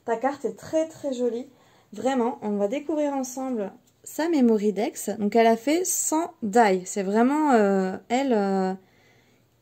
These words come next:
qui a, qui a découpé la forme, et cetera. C'est très, très sympa. Donc, elle nous a fait un joli fond coloré. Euh, je pense que c'est avec, euh, des feutres aquarellables, si je me trompe pas. Ça, ou,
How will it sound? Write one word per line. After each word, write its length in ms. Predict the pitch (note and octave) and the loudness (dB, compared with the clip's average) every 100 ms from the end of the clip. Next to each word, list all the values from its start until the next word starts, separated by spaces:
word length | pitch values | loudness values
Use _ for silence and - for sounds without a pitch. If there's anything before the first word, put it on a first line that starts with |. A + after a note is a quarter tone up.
| _ - | _ -6
qui 100 | G3+ | -2
a, 160 | F#3+ | -2
qui 120 | F#3 | -2
a 40 | G3 | -2
découpé 460 | F3 B3 C#4 C4+ | 0 0 -2 2
la 140 | B3 A3+ | 4 2
forme, 320 | - C#4+ C#4+ | 0 0 0
et 60 | A#3 | -2
cetera. 520 | A3 G#3 A3 G3 C4 - _ _ _ _ _ _ _ - - | -6 -4 0 0 -2 -8 _ _ _ _ _ _ _ -20 -8
C'est 180 | G3 | -6
très, 200 | F#3+ C4 | -4 -4
très 160 | - C#4+ | 0 0
sympa. 420 | C4 A3 G#3+ B3 - - - - - | 4 2 2 -2 -4 -18 -20 -10 -2
Donc, 160 | G3+ | 2
elle 100 | A3+ | 6
nous 160 | A3 A3 | 6 6
a 80 | A3 | 2
fait 140 | A#3 | 2
un 120 | A3+ | 2
joli 360 | G#3 B3 D4 D#4 | 4 4 4 2
fond 200 | - C#4+ | 2 -2
coloré. 600 | C#4+ B3+ A#3 A3+ A#3 F#4 - _ _ _ _ _ - - - _ _ _ - | 2 2 4 4 2 -2 -10 _ _ _ _ _ -20 -20 -20 _ _ _ -4
Euh, 300 | G#3 G3 G3 | -2 0 0
je 140 | F#3+ | -2
pense 260 | - E4+ - | -2 -2 -2
que 100 | - | -6
c'est 240 | A3 G#3 | -2 -2
avec, 380 | G3+ F#3 G3 - | 0 0 -2 -2
euh, 100 | G3+ | -4
des 220 | F#3 F#3+ | -2 -4
feutres 480 | F#3 - - F4+ - | -4 -12 -10 -8 -8
aquarellables, 840 | G#3+ - C4 B3+ G#3+ G3+ G3 D4 | -10 -8 -4 0 0 0 -2 -4
si 220 | D4+ - G#3+ | -8 -8 -2
je 80 | |
me 120 | G#3 G3+ | -2 -2
trompe 340 | - G3 G3 - | -6 -6 -6 -6
pas. 180 | G3+ A3+ | -8 -8
Ça, 180 | - - | -12 -16
ou, 80 | - | -10